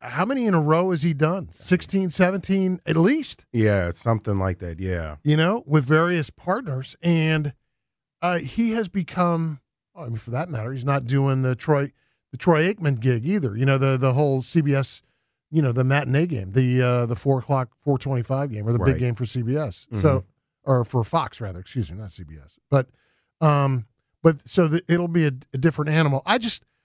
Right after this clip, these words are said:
Speaker 1: I watched the Yankees win, reel off eleven in a row. I see the, the Mets have a miraculous comeback to win a game.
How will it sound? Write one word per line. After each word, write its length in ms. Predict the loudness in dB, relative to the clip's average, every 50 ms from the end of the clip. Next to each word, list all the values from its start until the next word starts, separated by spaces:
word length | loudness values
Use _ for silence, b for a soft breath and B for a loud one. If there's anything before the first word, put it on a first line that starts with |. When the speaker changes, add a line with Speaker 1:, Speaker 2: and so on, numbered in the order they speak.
| _ _ _ _
Speaker 1:
I 80 | -2
watched 520 | 0 0 2 0 0 0 0 -4 -8 -10 -8
the 100 | -6 -4
Yankees 500 | -2 0 0 -2 -2 -4 -6 -6 -4 -2
win, 480 | 0 0 0 2 0 0 -2 -4 -6 -10 -16 -20 -20 _ _ _ -20 _ _ _ -20 _ -2
reel 300 | 0 2 2 2 2 2
off 240 | 0 0 -2 -4
eleven 340 | -4 0 0 2 2 2 0
in 80 | 0 2
a 60 | 2
row. 260 | 2 2 2 2 2
I 40 | 0
see 200 | -2 -2 -2 0
the, 220 | 2 2 0 0 -4 _ _ _ _ _ _ _ _ _
the 80 | 0 2
Mets 580 | 2 4 4 2 2 0 -2 -10 -14 -14 -16 -10
have 180 | -2 0 0 2
a 100 | 2 2
miraculous 720 | 2 2 2 2 2 2 0 -2 -2 -2 -2 -2 -2 -4
comeback 520 | -4 -2 -2 0 0 0 0 0 -2 -2
to 100 | -2 -2
win 180 | 0 0 0 0
a 60 | -2
game. 420 | 0 0 0 0 0 0 -2 -4